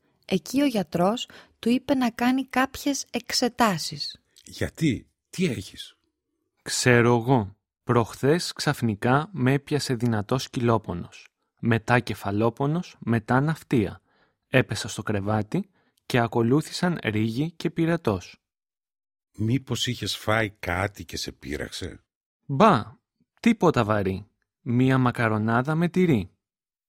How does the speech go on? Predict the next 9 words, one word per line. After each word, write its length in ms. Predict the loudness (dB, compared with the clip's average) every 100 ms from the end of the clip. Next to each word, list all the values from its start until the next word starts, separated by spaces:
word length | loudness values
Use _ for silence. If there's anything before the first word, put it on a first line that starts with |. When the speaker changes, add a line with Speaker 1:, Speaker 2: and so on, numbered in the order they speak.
| _ _ _ _ -18
Speaker 2:
Λες 320 | -4 -2 -2
να 180 | -2 -2
είναι 240 | 0 -2 -4
τίποτα 420 | -6 -6 -6 -6
σοβαρό; 680 | -8 -10 -10 -8 -8 -8 -14 _ _ _ _ _ _
Speaker 3:
Μπορεί 420 | -2 4 4 4 2
να 200 | 2 0
έχω 340 | -2 -2 2
έλκος 600 | 2 2 -2 -8 -8